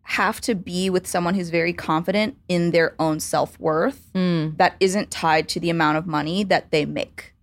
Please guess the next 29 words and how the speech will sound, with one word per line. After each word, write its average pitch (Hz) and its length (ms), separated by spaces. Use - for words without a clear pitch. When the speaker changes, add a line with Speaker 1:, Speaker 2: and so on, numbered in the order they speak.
Speaker 1:
Because 175 580
if 208 200
not, 180 440
it's 196 220
very 196 520
easy 196 680
as 185 140
a 175 40
man 170 520
to 190 100
feel 180 380
emasculated 220 1120
if 202 160
you 202 200
don't 294 180
have 202 360
something 202 380
going 170 260
on 160 160
for 170 120
yourself, 156 360
if 180 100
you 185 60
don't 208 120
have 185 100
your 165 100
own 151 100
shit - 220
going, 165 440